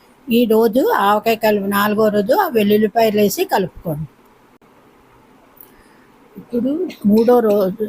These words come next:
నాలుగో రోజు నేను ఆవకాయ కలిపాను చూడండి, బాగా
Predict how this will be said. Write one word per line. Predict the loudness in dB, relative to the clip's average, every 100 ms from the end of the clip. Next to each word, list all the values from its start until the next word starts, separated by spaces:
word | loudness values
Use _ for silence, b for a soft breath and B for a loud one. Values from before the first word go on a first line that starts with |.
| 0
నాలుగో | 2 2 2 2
రోజు | 2 2 2 0 -2 -6 _ _ -4
నేను | 0 2
ఆవకాయ | 2 0 2 0
కలిపాను | 0 0 0 0 2 2 0 0
చూడండి, | 0 2 2 2 2 0 -4 _ _ _ _
బాగా | -2 0 2